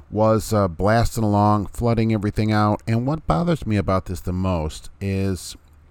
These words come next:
you know, the flood insurance program. This always comes up. And by the way, we have a nice river running through, uh, headquarters here, Lafayette, Indiana. We get the same thing by people that live down by the river, some of them in a van and some not.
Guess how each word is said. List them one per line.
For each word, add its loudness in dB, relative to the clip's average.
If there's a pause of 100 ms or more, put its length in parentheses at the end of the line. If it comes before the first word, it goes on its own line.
(320)
you 4
know, 8
the 6
flood -2
insurance -6
program. -6 (140)
This -4
always 2 (300)
comes -4
up. -2 (340)
And -4
by 6
the 4
way, -2
we -4
have -6
a -2
nice -2
river -2
running 0
through, 0
uh, 0
headquarters -2
here, -2
Lafayette, -4
Indiana. -4 (520)
We -2
get -4
the -2
same 0
thing 0
by 2
people 0
that 0
live 0
down 0
by 0
the 0
river, 0
some 0
of -4
them 2
in 2
a 2
van 0
and -4
some 0
not. -2